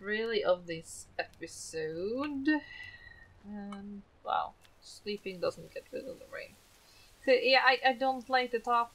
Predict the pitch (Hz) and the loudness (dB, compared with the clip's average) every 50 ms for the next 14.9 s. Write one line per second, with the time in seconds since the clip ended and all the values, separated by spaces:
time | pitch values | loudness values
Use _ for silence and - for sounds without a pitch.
0 | _ - 254 254 254 233 220 220 214 214 214 220 220 214 - - 214 202 196 196 | _ 2 4 6 8 8 6 6 4 0 -4 -4 -4 -4 -2 -2 -2 0 2 4
1 | 196 196 196 196 196 185 190 190 185 185 - 170 156 147 151 156 - - - - | 4 4 4 4 2 2 2 0 0 0 0 0 0 2 0 0 0 -4 -6 -8
2 | - - - _ _ - - - - 202 196 190 190 190 185 170 185 185 175 180 | -16 -20 -20 _ _ -20 -20 -10 -8 -4 -4 -2 -4 -4 -4 -2 0 2 2 0
3 | 180 - - 190 180 175 - _ _ - 180 175 180 185 180 185 185 185 185 185 | 0 -2 -2 -4 -4 -4 -10 _ _ -6 -2 0 0 0 0 -2 -2 -2 -2 -4
4 | 180 185 180 180 180 180 180 180 185 185 175 - - - 208 180 180 170 170 - | -6 -8 -8 -10 -12 -12 -12 -12 -12 -14 -16 -18 -2 2 4 6 6 4 2 -2
5 | - - - - - _ - - _ - - - - - 175 175 175 180 180 190 | -8 -16 -20 -20 -20 _ -20 -20 _ -20 -20 -20 -8 -2 2 2 2 2 0 -4
6 | 190 185 190 202 - - - 233 233 226 226 240 240 233 240 220 196 185 180 180 | -8 -8 -10 -14 -14 -2 0 0 2 2 0 -2 -4 -6 -2 0 2 2 2 0
7 | 180 180 170 165 156 - 98 - - - - - - - - - - - - - | -2 -4 -8 -8 -8 -8 -8 -8 -12 -16 -20 -20 -20 -20 -20 -20 -20 -20 -20 -20
8 | - - - - - - - - - - - - - - - - - - - - | -20 -20 -20 -20 -20 -20 -20 -20 -20 -20 -20 -20 -20 -20 -20 -20 -20 -20 -20 -20
9 | - - - - - 226 233 220 214 208 - - 277 285 254 254 - - 269 247 | -20 -12 -2 2 4 4 4 2 0 -4 0 2 2 2 2 -2 -2 0 0 2
10 | 262 262 254 262 254 262 254 247 - - 214 220 220 220 220 220 226 214 202 196 | 4 2 2 2 2 4 2 4 4 2 2 2 0 0 -2 0 0 0 0 2
11 | 190 175 151 151 151 180 220 262 285 294 302 302 294 285 294 294 285 285 285 277 | 2 2 2 2 4 6 8 8 8 8 6 4 2 -2 -4 -4 -10 -10 -4 0
12 | 277 285 269 - - - - - - - - - - - - - - - - - | 2 2 2 0 -4 -10 -14 -20 -20 -20 -20 -20 -20 -20 -20 -20 -20 -20 -20 -20
13 | - - - - - - - - - - - - - - - - - - - - | -20 -20 -20 -20 -20 -20 -20 -20 -20 -20 -20 -20 -20 -20 -20 -20 -20 -20 -20 -20
14 | - - - - - 175 - - - - - 254 277 285 285 285 277 | -20 -20 -16 -16 -16 -14 -14 -16 -10 -2 -2 0 0 0 -2 -4 -8